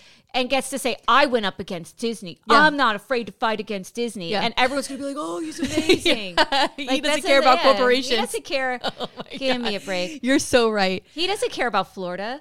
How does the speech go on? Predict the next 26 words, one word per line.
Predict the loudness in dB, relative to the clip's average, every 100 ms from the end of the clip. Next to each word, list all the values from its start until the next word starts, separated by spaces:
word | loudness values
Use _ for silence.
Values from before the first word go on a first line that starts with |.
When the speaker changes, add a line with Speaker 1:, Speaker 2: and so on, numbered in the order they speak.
| _
Speaker 2:
No. | -4 0 2 0
Speaker 1:
And | 0
that's, | -4 -4
like, | -6 -6
the | -6 -4
idiots | -4 -4 -6
of | -10
Florida | -10 -8 -8 -6 -6 -2
Speaker 2:
Yeah. | -2 -2 -4
Speaker 1:
don't | -8 -6
realize. | -6 -4 -4 -6
Like, | -10
he | -10 -8
doesn't | -6 -4 -6 -8
care | -8 -6 -4 -6 -8
about | -6 -6 -6
the | -12
state. | -10 -6 -6 -8 -12 _
Speaker 2:
Yeah. | -8 -8 -10 _ -8
Speaker 1:
This | -8 -8
is | -10
a | -8 -8
little | -8 -6 -6
stepping | -8 -12 -12 -14 -16
stone. | -16 -16 -16 -14
Speaker 2:
Yeah. | -6 -6